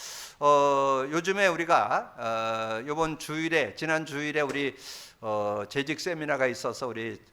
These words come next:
어, 전도 캠프 메시지를 좀 들으셨잖아요.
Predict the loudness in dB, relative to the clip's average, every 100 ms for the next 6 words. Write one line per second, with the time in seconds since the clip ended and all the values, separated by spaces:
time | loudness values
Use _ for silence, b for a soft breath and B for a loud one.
0 | _ -8 -8 -8 -10 -12 -14 -18 _ _
1 | _ _ _ -8 -6 -4 -4 -6 -4 -4
2 | -4 -4 -8 -8 -10 -10 -10 -10 -8 -8
3 | -10 -10 -10 -10